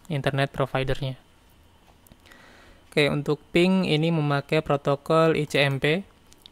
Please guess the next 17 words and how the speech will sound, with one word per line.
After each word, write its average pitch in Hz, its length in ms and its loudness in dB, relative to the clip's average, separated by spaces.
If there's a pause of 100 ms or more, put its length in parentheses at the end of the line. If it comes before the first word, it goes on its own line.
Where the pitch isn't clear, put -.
(120)
di 135 160 2
layer 135 240 2
tiga. 135 400 -2 (300)
Jadi 139 100 -2
layer 135 240 -2
tiga 139 320 -2
ada 135 220 -2
I 131 80 -6
P, 185 420 0 (540)
kemudian 143 400 -4
ada 143 560 2
protokol 151 720 0
I 143 80 -6
C 139 160 -2
M 139 100 -2
P 156 140 2
untuk, 156 320 -2